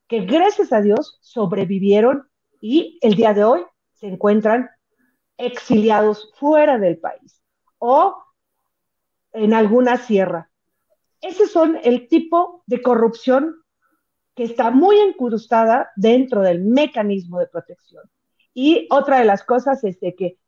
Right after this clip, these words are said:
por supuesto que Alejandro Encinas está enterado que la empresa R C U tiene, es, o sea, nexos y está ligado a empresas o a una empresa de seguridad de Genaro García Luna,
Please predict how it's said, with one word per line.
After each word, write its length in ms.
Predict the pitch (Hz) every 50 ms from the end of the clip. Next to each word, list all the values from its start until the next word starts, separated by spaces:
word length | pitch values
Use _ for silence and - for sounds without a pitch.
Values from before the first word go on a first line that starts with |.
| _ _
por 140 | _ 226 240
supuesto 560 | 233 - 240 - - 349 392 381 - 370 285
que 100 | 233 262
Alejandro 440 | 226 214 214 208 233 233 226 233 226
Encinas 460 | 220 220 220 220 208 208 208 208 -
está 220 | 196 170 - - 214
enterado 800 | 233 247 254 - 269 240 233 240 262 311 320 294 233 214 - _ _ _ _ _
que 120 | 202 202
la 60 | 202
empresa 480 | 202 185 - 208 226 226 233 233 - -
R 340 | - 247 247 254 262 262 233
C 260 | 220 - 220 202 196
U 280 | 208 214 269 381 - - _ _ _ _ _ _ _ _ _
tiene, 640 | _ 240 254 269 269 277 285 302 339 330 - _ _ _ _ _ _ _ _ _ _
es, 160 | 202 202 214
o 80 | 220 208
sea, 320 | - 226 190 - _ _ _ _ 202 -
nexos 720 | 226 262 277 320 311 - - 262 226 302 - - _ _ _ _ _
y 140 | - 220 208
está 240 | 202 196 - 254 254
ligado 640 | 320 320 269 202 240 269 320 311 262 247 262 254 - _ _ _ _ _ _
a 380 | 185 208 240 254 269 302 - -
empresas 920 | - 214 214 214 208 - 247 247 254 247 247 - 220 233 294 - _ _ - _
o 160 | 202 208 202
a 80 | 202 214
una 200 | 226 254 262 240
empresa 500 | 240 226 233 247 269 294 277 - 254 214
de 80 | 196
seguridad 540 | - - 180 165 185 170 180 165 185 165 - _
de 340 | 185 190 208 226 254 269 _ _ _ _ _ _ _
Genaro 400 | - 214 208 202 208 214 220 240
García 340 | 240 240 247 240 - 294
Luna, 460 | 311 311 285 254 233 233 233 262 -